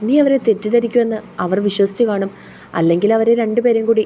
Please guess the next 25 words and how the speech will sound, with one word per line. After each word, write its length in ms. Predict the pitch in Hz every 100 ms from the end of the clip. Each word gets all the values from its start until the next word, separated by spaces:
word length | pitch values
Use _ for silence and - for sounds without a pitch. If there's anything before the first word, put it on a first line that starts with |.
| -
നാട്ടുകാരുടെ 560 | 214 226 233 277 277 269
മുൻപിൽ 300 | 247 208 220
നാണം 300 | 214 190 208
കെടുത്താൻ 300 | 220 208 214 208
വേണ്ടി. 280 | 202 202 202 - -
അപ്പോഴും 440 | 185 - 220 226 240 - - 254
നിങ്ങളുടെ 300 | 285 302 320
കല്യാണം 360 | 311 294 285 240
മുടങ്ങുമല്ലോ." 480 | 196 196 220 185 151 - - - 262
ദക്ഷ 200 | 302 -
അവൻ്റെ 240 | 339 311
മനസ്സിൽ 320 | 294 262 254 269
തോന്നിയ 280 | 277 262 247
സംശയം 340 | 220 - 214 - 190
മഹിയോട് 420 | 175 185 196 214
പറഞ്ഞു. 360 | 202 180 185 175 - - - - -
"എങ്കിൽ 300 | 175 175 226
ഇന്ന് 160 | 240
അച്ഛൻ്റെ 320 | 240 240 247 262
മോളുടെ 320 | 254 254 240
അവസാനമാണ്, 720 | 180 185 240 247 247 190 175 - -
നീ 140 | 180 220
വാ," 180 | 190 226 - - - -
അവൻ 200 | 254 269
പറഞ്ഞു. 340 | 233 190 196